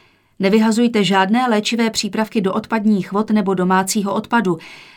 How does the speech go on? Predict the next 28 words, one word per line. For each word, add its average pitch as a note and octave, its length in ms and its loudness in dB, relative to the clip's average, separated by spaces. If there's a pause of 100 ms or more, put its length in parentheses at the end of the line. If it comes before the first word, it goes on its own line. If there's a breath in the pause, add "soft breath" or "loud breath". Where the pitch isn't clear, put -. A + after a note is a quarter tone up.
Zeptejte C#4 420 0
se C#4+ 160 -2
svého A#3+ 360 0
lékárníka, F#3 840 0
jak C4 260 0
naložit A3+ 420 0
s - 40 -14
přípravky, A#3 560 -4
které F#3+ 320 -2
již F#3 240 -2
nepoužíváte. F#3 960 -2 (500 loud breath)
Tato G3+ 240 -2
opatření C#4 580 0
pomáhají A#3+ 600 0
chránit G3 520 0
životní F3 500 -2
prostředí. F3 800 -6 (720)
Bod F#3 200 -6
šest. - 560 -4
Obsah E3+ 380 -2
balení A#3 540 2
a B3+ 120 0
další F#3+ 440 -2
informace. F3+ 840 -2 (760 loud breath)
Co G#3+ 140 2
přípravek D4 500 -2
Cerazet A#3 500 0
obsahuje? G#3 640 -2